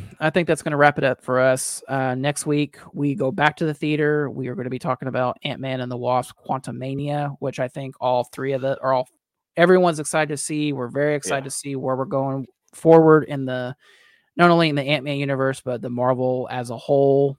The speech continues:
Speaker 1: c-, the Marvel Cinematic Universe. And from what I understand, man,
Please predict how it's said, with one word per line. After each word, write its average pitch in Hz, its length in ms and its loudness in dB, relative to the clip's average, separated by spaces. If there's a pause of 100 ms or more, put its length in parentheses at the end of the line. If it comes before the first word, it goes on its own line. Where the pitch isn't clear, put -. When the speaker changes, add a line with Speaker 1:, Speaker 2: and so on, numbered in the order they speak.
(120)
Speaker 1:
c-, - 220 -12
the 135 160 -6
Marvel 131 300 -2
Cinematic 139 420 -6
Universe. 147 540 -2 (600)
And 147 580 2 (420)
from 185 200 -8
what 175 100 8
I 214 60 10
understand, 190 420 0
man, 190 380 0